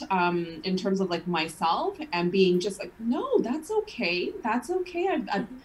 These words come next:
Speaker 1: I've done that, and there's much more to come in the near future," right? Just
Speaker 2: Yeah.
Speaker 1: gotta take time.
Speaker 2: Oh, and I just
Speaker 1: Mm-hmm.
Speaker 2: wanna share actually a story, and, and you might appreciate this too. So a girlfriend of mine, Amy, bought a bracelet,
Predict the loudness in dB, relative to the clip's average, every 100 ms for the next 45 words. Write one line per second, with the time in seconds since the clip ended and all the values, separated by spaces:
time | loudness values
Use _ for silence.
0 | -6 -2 -2 -2 -2 2 4 6 4 6
1 | 6 6 4 0 2 2 2 4 8 8
2 | 6 0 -2 -8 -6 -4 -2 -2 -2 0
3 | 2 0 -4 -6 -4 -4 -6 -8 -6 -4
4 | -4 -6 -8 -12 -6 0 2 4 2 0
5 | -2 -14 -20 -20 -8 -4 -2 -4 -8 -14
6 | -20 0 4 6 4 4 2 4 4 2
7 | 4 4 6 4 2 0 -2 -2 -2 -2
8 | -2 -2 -4 -4 -4 -4 -6 -8 -6 -2
9 | -2 -2 -4 -6 -4 -4 -2 -4 -2 -4
10 | 0 4 6 6 4 4 6 6 6 6
11 | 4 2 0 -2 0 0 0 -2 -6 2
12 | 6 8 6 0 -20 -20 2 4 6 6
13 | 6 4 2 4 2 -2